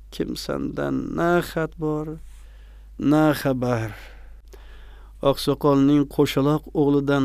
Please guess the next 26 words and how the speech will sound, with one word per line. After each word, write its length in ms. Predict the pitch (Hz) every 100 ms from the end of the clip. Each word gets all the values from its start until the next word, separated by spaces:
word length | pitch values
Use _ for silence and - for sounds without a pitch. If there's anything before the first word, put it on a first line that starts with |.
| 131
qora 280 | - 143 139
xat 240 | - 156 -
kelgan 460 | 156 147 135 151
kundan 480 | 147 - 135 135 143 139
boshlab 440 | 135 - 139 139 - - - - -
Rashid 440 | 127 156 165 214 -
Abzi 400 | 196 165 160 208
hech 420 | - 240 247 226 -
kimning 360 | 196 170 165 180
eshigini 480 | 165 170 156 127 131
taqillatmay 840 | - 156 - 135 120 113 120 117 113
qo'ygan. 460 | - 113 107 - - - - -
Har 400 | - 214 202 170
kuni 300 | - 147 143
goh 300 | 139 151 147
Robiya, 600 | - 135 135 - 147 - -
goh 340 | - 185 202 190
men 320 | 190 196 185 - - - -
pochtaga 520 | - 185 165 - 143 143
qatnaymiz. 840 | 151 - - - - - - - - - - - - -
Qaysi 400 | - 220 208 -
kuni 260 | 202 214 208 170 - - - -
cholim 460 | - - 196 175 151 131
pochtaga 460 | 170 151 156 151
chiqsa, 420 | 147 - - 165 160 156 - -
Abzi 500 | 143 131 127 143